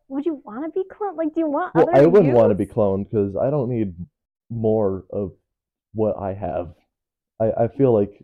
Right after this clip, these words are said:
Speaker 2: we're, we're good on that for a while.
Speaker 1: I feel like almost everyone wouldn't want another them, though, right?
Speaker 2: No.
Speaker 1: And then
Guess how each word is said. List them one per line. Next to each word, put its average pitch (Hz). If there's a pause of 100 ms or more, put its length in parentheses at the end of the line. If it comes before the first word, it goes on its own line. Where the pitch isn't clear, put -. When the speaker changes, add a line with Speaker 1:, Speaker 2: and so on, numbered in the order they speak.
Speaker 2:
we're, 107
we're 107
good 98
on 90
that 90
for 80
a 82
while. 80
Speaker 1:
I -
feel 339
like 370
almost 294
everyone 269
wouldn't 240
want 226
another 220
them, 196
though, 135
right? -
Speaker 2:
No. 90
Speaker 1:
And 294
then 294